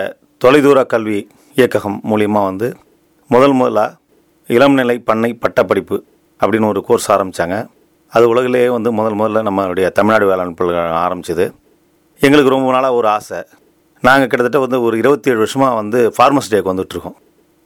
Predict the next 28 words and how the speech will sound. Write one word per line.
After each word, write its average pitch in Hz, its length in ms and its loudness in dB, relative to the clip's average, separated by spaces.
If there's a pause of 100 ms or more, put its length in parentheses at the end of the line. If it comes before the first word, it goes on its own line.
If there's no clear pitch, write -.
(120)
ரக 113 220 -2
வெளியீட்டு 117 360 -2
விழா 92 240 2
நடக்கும், 90 320 -4
அப்ப 123 420 -2
வந்துட்டுருக்கோம். 113 480 -2 (640)
இதே 143 260 2 (280)
பல்கலைக்கழகத்துல 117 760 0
வந்து 110 340 -4 (540)
ஒரு 110 160 -2
பத்து 113 260 0
ஆண்டுக்கு 113 240 -2
முன்னாடி 104 200 -2
வந்து 101 260 -2 (680)
வேளாண்மை 135 480 4
அறிவியல் 113 240 -2
நிலையம் 104 340 -4
விருத்தாசலம் 117 480 0
மூலியமா 98 280 0
வந்து 117 300 -4 (360)
சிறந்த 139 340 4
விவசாயின்னு 120 560 0 (640)
வண்ண 131 200 2
தொலைக்காட்சி 127 460 -2
பெட்டி 98 200 -4
வந்து 98 160 2
எங்களுக்கு 92 260 -4
கொடுத்துருந்தாங்க. 90 460 -4